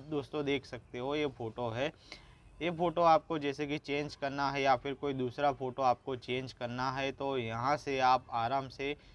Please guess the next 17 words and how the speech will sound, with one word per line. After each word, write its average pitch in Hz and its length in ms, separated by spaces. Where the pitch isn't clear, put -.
चेंज 147 300
करके 143 340
खुद 117 220
का 139 140
स्टेटस 127 540
बना 127 280
सकते 135 400
हो। 147 220
तो 143 160
दोस्तों 139 420
यहाँ 139 320
पे 147 120
ये 151 200
वाला 147 300
जो 143 180
फ़ोटो 127 440
है 127 280